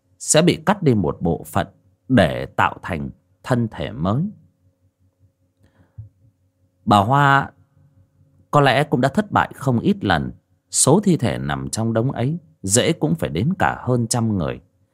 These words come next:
Ban đầu thì chỉ tưởng rằng là giết chết những đứa trẻ ấy, không ngờ đến cả linh hồn cũng bị giam giữ để không đi đầu thai, không xuống dưới âm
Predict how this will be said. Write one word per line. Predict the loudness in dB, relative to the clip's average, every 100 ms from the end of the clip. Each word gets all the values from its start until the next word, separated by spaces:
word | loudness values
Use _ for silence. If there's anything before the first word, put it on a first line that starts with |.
| _ _ _
Ban | 0 2 4
đầu | 4 2
thì | -2 -4 -4 -6 -10 _ _ _ _ _ 0
chỉ | 0
tưởng | 4 2 0
rằng | -4 -4
là | -4
giết | -2 0 0
chết | -2 -4 -2
những | -2 0
đứa | 0 0
trẻ | -2 -4
ấy, | -2 -2 -2 -6 _ _ _
không | 0 4 4
ngờ | 4 2
đến | 2 2
cả | 2
linh | 2 2
hồn | 2 0 0 -2
cũng | -4 -2
bị | -2 -2
giam | -4 -4
giữ | -2 -2 -2 -8 -12 _ _
để | -4 -4 -8
không | -6 -2 0
đi | 0
đầu | 0 -4 -6
thai, | -6 -4 -4 -10 _ _
không | 0 2 2
xuống | 0 0 0 2
dưới | 0
âm | 0 0